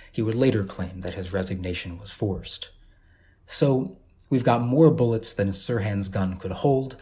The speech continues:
and the killing shot coming from behind and to the right of Kennedy. These two facts, in combination, show that we have proof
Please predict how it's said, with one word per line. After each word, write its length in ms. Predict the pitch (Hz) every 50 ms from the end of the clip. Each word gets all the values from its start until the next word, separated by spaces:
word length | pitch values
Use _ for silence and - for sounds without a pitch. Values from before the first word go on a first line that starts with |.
| - - - - -
and 120 | - 110 107
the 80 | 107
killing 380 | 104 - - - 160 160 151 143
shot 480 | 123 - - 120 107 98 95 - - -
coming 260 | - - 110 107 104
from 240 | 98 - 110 98 95
behind 540 | 95 95 92 - 135 135 139 143 139 127
and 180 | 110 117 110 101 -
to 100 | - 98
the 120 | 95 101
right 360 | 98 95 107 123 123 113 107
of 240 | - - 104 98 95
Kennedy. 540 | - - 120 117 107 98 92 92 - - _ _ - - _ - - - - - - _ _ -
These 240 | 135 160 175 165 165
two 180 | - 151 127
facts, 540 | - - 107 95 90 92 95 - - - - - -
in 120 | 117 113
combination, 800 | 110 - - 147 151 - 123 104 95 92 95 - - 104 113 120
show 280 | - - - 117 117
that 180 | - 123 - -
we 80 | 113
have 260 | 101 104 104 101 98 -
proof 380 | - 160 151 151 151 - -